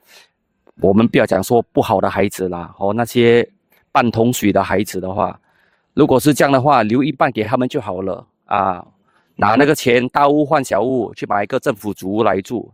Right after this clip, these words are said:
一百万的政府组屋也爽。你卖掉你的私人产业，最少three to four million，三百到四百万，甚至更多。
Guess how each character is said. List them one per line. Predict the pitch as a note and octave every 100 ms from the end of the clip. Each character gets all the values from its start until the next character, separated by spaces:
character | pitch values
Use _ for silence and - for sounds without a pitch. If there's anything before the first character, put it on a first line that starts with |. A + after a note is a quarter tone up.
| -
一 |
百 | D3 - G#2+
万 | C3
的 | A2+
政 | C3+ A2+
府 | G2+ G#2
组 | F#2+ G#2+ G#2
屋 | B2+
也 | G2+
爽。 | F#2+ - F2 D#2+ _ _ _ _
你 | -
卖 | A2+ C#3
掉 | C#3+ C3+
你 | G2+
的 | G#2
私 | A2+ C3+
人 | A2+ A2+
产 | G2+ G#2+
业， | A2+
最 | C3+
少 | - F#2+ - _ _
three | - C3+
to | A#2 F#2+
four | - A#2
million， | A2+ G2 G2+ F2+
三 | - C3 C3
百 | F#2+
到 | - A2+
四 | - A2+
百 | F#2+ F#2
万， | A2 G2+
甚 | - - D3
至 | D#3+
更 | - B2+
多。 | - B2+ G#2